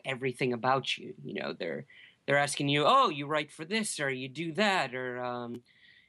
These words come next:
you, uh, you really like Italian food." And it's just, it, it sort of takes away the mystery of meeting someone for the first time, but it's just the way it's going, and, uh, it's,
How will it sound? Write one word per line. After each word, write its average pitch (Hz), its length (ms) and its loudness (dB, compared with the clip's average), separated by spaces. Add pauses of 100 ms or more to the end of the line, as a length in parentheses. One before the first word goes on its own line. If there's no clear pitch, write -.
(100)
you, 139 400 -2
uh, 135 520 2 (220)
you 139 220 -8
really 143 260 2
like 160 220 2
Italian 190 500 2
food." 127 360 -4
And 127 160 -4
it's 135 140 -4
just, 156 200 -6
it, 214 200 -2
it 196 160 -6
sort - 280 -6
of 214 60 -12
takes 214 280 0
away 180 180 6
the 143 120 0
mystery 160 640 2 (100)
of 127 300 -4
meeting 143 380 0
someone 156 340 0
for 156 120 -6
the 151 100 -2
first 151 320 -4
time, 160 260 4 (440)
but 165 140 4
it's 170 120 0
just 233 240 0
the 185 80 4
way 139 240 4
it's 139 160 -2
going, 131 580 2
and, 120 320 0
uh, 123 180 0
it's, - 400 -4